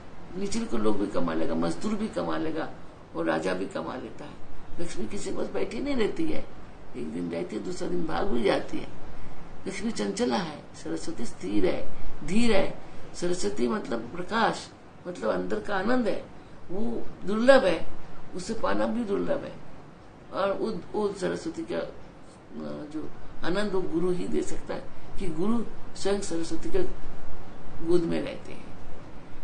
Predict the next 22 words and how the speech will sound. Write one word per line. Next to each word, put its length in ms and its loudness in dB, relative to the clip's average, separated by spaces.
तो 120 -2
बच्चे, 280 0
आप 220 0
लोग, 420 -4
किसी 200 -4
ने 140 0
भी, 100 -4
जो 260 -2
भी 300 -4
आपने 360 2
बच्चों 340 2
ने 140 2
मेरा 240 8
बोला 340 4
ये 200 2
बात 360 -6
और 220 -2
मैं 400 -4
सुना 360 -2
है 220 4
ये 80 10
बात, 320 2